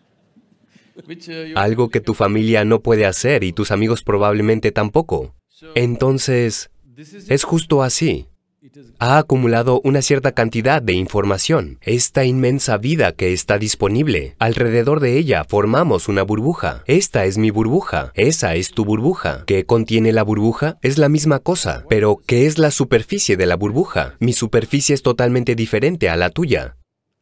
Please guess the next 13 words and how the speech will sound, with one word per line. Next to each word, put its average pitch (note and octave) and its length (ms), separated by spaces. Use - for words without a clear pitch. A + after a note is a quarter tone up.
Y B2+ 140
tiene B2 400
sus A2 220
propias B2+ 480
características, F#2+ 1120
tiene A2 280
su A#2 160
propio G#2+ 320
sabor, G2+ 520
tiene C#3+ 240
sus D3 200
propias C#3 400
tendencias. A#2+ 760